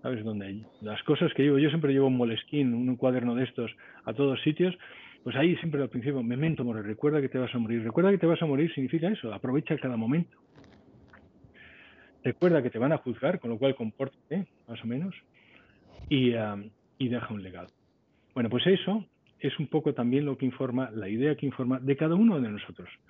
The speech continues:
Eso así lo digo yo, pero si tú le preguntas a Sofía, o si le preguntas a Antonio, si le preguntas a Daniel, que son las, lo, o, o si le preguntas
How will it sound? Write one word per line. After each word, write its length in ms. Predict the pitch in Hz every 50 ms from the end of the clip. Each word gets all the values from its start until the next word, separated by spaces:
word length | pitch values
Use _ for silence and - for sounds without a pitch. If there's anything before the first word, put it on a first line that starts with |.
| - - -
Eso 280 | - 135 - - 160 156 -
así 220 | 127 117 - 196
lo 140 | 190 170 135
digo 220 | 123 127 120 120
yo, 220 | 117 123 147 185 180 - - - - - _ -
pero 140 | 135 131 120
si 100 | 131 131
tú 120 | - 180 190
le 80 | 185
preguntas 420 | - 165 156 156 143 - 135 - 143
a 60 | 123
Sofía, 340 | - 160 - - 120 120 117
o 40 |
si 120 | 113 - 147
le 80 | 139
preguntas 360 | 123 143 143 143 131 - 139 123
a 60 | - 127
Antonio, 360 | 117 117 110 110 107 104 101
si 100 | - 117
le 80 | 117
preguntas 360 | 117 139 127 123 117 - - -
a 60 | 117
Daniel, 320 | 110 110 113 127 135 123 120 - - - - - - - _ -
que 80 | 107
son 180 | - - 127 123
las, 140 | 117 113 113 - - _
lo, 280 | - 113 104 101 98 95
o, 240 | 92 92 - 101 98
o 60 | -
si 100 | - 110
le 80 | 101 90
preguntas 340 | 95 98 113 117 123 113